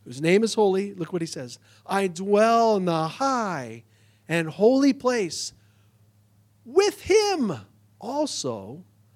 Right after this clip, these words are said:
that is, "of a contrite and humble spirit, to revive the spirit of the humble, and to revive the heart of the contrite ones."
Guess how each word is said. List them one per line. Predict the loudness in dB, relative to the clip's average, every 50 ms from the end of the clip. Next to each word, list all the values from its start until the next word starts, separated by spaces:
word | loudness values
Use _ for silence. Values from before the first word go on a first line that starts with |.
| _ _ _ _ _ _ _ _ _ _ _ _ _ _ _
that | -8 -6 -4
is, | -4 -4 -4
"of | -4 -6
a | -6
contrite | -6 -4 -2 -2 -2 -2 -2 -4 -4 -4 -4 -4
and | -4 -6
humble | -8 -6 -6 -8
spirit, | -8 -10 -8 -6 -6 -4 -4 -6 -8 -10 -14 _ -20 -20 _ _ _ _ _ _ _ _ _ _ _ _ _ _ _ _ _
to | -8 -6
revive | -6 -6 -6 -6 -4 -2 0 2 2 0 0 0
the | -2 -4
spirit | -4 -6 -8 -6 -2 -2 0 0 -2 -4 -6 _ _
of | -10 -10 -8 -8
the | -8 -8
humble, | -8 -8 -10 -10 -12 -14 -18 -20 _ _ _ _ _ _ _ _ -10
and | -8 -6 -2
to | 0 0
revive | 2 2 2 2 2 2 2 2 2 0 0 0
the | -2 -2
heart | -2 -2 0 0 0 0
of | -2 -4
the | -8
contrite | -6 -4 -2 -2 -2 -4 -4 -6 -8 -8 -8 -10
ones." | -16 -18 -18 -20 -20 -20 -20